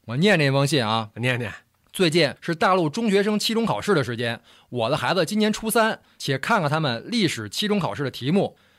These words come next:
Speaker 1: 题目公然把香港游行定性为暴动，而且问孩子们处置办法是什么。
Speaker 2: 啊？开始让孩子参与暴力清场，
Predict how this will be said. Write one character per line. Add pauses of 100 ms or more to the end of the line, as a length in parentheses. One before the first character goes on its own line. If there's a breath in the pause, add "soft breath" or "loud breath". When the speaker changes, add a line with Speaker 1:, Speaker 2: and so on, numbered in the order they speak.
(140 soft breath)
Speaker 1:
题
目
公
然
把
香
港
游
行
定
性
为
暴
动， (160 soft breath)
而
且
问
孩
子
们
处
置
办
法
是
什
么。 (200)
Speaker 2:
啊？ (440 soft breath)
开
始
让
孩
子
参
与
暴
力
清
场，